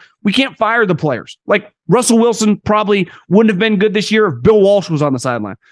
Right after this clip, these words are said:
They can't fire Russell Wilson. They can't fire Kyler Murray. But, like, last year, was Cliff Kingsbury a good coach? Because you gave him a massive extension. So did you just randomly realize you were dead wrong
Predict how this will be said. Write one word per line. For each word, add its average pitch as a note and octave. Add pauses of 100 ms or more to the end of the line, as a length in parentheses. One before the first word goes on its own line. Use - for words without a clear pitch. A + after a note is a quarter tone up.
They -
can't C4+
fire C4+
Russell F#3+
Wilson. C3+ (600)
They G#3+
can't C#4
fire B3
Kyler E3+
Murray. A2+ (560)
But, A#3
like, A3
last F#3
year, C#4
was G#3+
Cliff -
Kingsbury B3+
a -
good A3+
coach? B3+ (440)
Because G#3+
you A3
gave A#3
him A3 (160)
a G3
massive A3
extension. C4 (560)
So G#3+
did G3+
you B3+
just A#3+
randomly A3
realize G#3+
you F3+
were F#3
dead G3
wrong G3